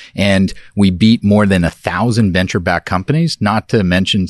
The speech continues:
some small companies you probably never heard of, Walmart, Walgreens, C V S, Costco, Kodak, Fuji, Sony, Apple, Yahoo, Microsoft, and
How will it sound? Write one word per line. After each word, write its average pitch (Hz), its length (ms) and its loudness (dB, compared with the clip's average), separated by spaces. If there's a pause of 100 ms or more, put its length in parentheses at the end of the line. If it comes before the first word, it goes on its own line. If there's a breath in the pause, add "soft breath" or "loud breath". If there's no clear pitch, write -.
(160)
some 85 240 -4
small 90 280 0
companies 90 420 -4
you - 60 -12
probably 82 300 -4
never 78 240 -2
heard 101 200 0
of, 110 180 -2
Walmart, 87 500 0
Walgreens, 82 500 -2
C 80 140 -4
V 82 180 -2
S, 73 160 -2
Costco, 85 480 -4
Kodak, 82 540 -4 (280 loud breath)
Fuji, 85 400 -2
Sony, 82 480 -2
Apple, 80 460 -4
Yahoo, 76 520 -2
Microsoft, 78 760 -6
and 76 220 -8